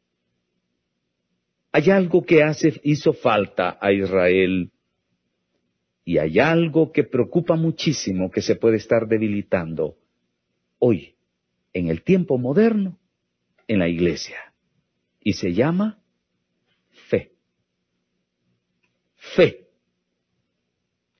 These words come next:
Lo que está sucediendo, el fenómeno que sucedió en Israel, hermanos, es que Israel no creyó a Dios. Lo que está pasando con la iglesia moderna es que la iglesia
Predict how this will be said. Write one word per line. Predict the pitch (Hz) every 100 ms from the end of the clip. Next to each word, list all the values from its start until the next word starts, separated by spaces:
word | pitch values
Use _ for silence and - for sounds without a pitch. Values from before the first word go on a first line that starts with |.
| _
Lo | -
que | 117
está | 139 247
sucediendo, | 233 233 196 135 147 107
el | 113
fenómeno | - 190 262 226 170
que | -
sucedió | 156 160 165 143
en | 147
Israel, | 139 131 117 127 120
hermanos, | 92 98 104 107 - - -
es | 151
que | 143 156
Israel | 135 110 110 151 147 - _ -
no | 107 139 156 160 156 _ -
creyó | 151 139 117 110 82 78 _ _ _ _
a | -
Dios. | 92 98 73 - - - _ _ _ _ _ _ _ _ _ _ _ _ _ -
Lo | 156
que | 165
está | - 196
pasando | 165 123 233 277 208 123
con | 117
la | 107
iglesia | 107 120 120 101
moderna | 92 90 95 87 90 82 - - -
es | 139
que | -
la | 110
iglesia | 90 98 240 214 - 87 76 _